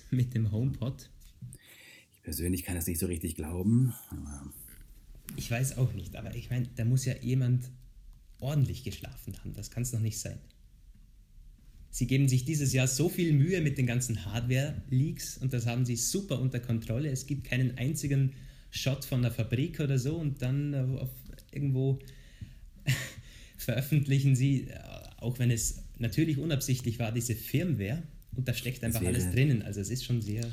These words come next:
Speaker 1: sehr kurios.
Speaker 2: Es wäre destruktiv, gerade Tim Cook hat ja auch gesagt, dass er sich über die vielen teilweise recht präzisen Leaks, ob sie nun stimmen oder nicht,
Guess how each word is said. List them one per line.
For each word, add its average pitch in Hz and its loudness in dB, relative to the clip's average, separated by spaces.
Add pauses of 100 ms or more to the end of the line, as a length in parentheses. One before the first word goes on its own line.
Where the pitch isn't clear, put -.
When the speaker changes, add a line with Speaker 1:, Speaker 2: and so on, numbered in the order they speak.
(140)
Speaker 1:
sehr - -12
kurios. 127 -6 (120)
Speaker 2:
Es 98 2
wäre 104 8
destruktiv, 101 4
gerade 95 2
Tim 101 4
Cook 117 4
hat 101 6
ja 90 2
auch 95 -2
gesagt, 90 -2
dass 85 0
er 90 2
sich 87 0
über 87 2
die 85 0
vielen 104 8
teilweise 92 0
recht 87 -4
präzisen 92 2
Leaks, 98 6
ob - -4
sie 78 -2
nun 69 -2
stimmen 87 -2
oder 71 -2
nicht, 92 0